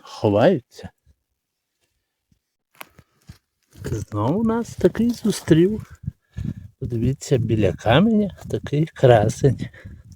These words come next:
Молоденький, головне. Ой, як він тут гарно за-,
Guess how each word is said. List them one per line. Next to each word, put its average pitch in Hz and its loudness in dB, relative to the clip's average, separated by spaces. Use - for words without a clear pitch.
Молоденький, 151 2
головне. 131 0
Ой, - -4
як - -4
він - -6
тут - -10
гарно 143 4
за-, - -2